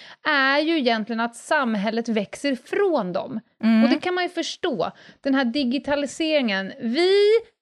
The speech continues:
Speaker 1: lär ju oss längs vägen.
Speaker 2: Mm.
Speaker 1: Våra barn, de har det ju från start. Så vi
Speaker 2: Mm.
Speaker 1: är ju egentligen dinosaurier om man jämför med våra barn.
Speaker 2: Just det.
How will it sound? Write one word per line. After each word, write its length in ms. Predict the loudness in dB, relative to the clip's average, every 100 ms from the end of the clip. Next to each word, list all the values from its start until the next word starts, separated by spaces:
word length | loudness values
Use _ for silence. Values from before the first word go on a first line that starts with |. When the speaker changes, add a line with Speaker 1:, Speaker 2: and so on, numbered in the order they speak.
| _
Speaker 1:
lär 420 | -2 0 2 2 2
ju 140 | 2
oss 200 | 0 0
längs 360 | 0 0 0 -2
vägen. 640 | 0 0 0 -4 -8 -8 -12 -2
Speaker 2:
Mm. 220 | 2 4 4
Speaker 1:
Våra 280 | 2 2 0
barn, 640 | 2 2 2 0 0 -2 0
de 180 | 0
har 260 | 2 0 0
det 60 | 0
ju 80 |
från 200 | -2 -6
start. 640 | -6 -6 -4 -4 -10 -18 -8
Så 140 | -2
vi 140 | 2 4
Speaker 2:
Mm. 120 | 4
Speaker 1:
är 80 | 4
ju 140 | 4
egentligen 380 | 2 0 -2 -2
dinosaurier 840 | 0 -2 -2 -2 0 2 2 0
om 80 | 0
man 100 | -2
jämför 240 | -4 -4 -6
med 120 | -4
våra 180 | -2 -2
barn. 460 | -2 -2 -4 -10 -12 _ _
Speaker 2:
Just 260 | -4 -4 -4
det. 180 | -10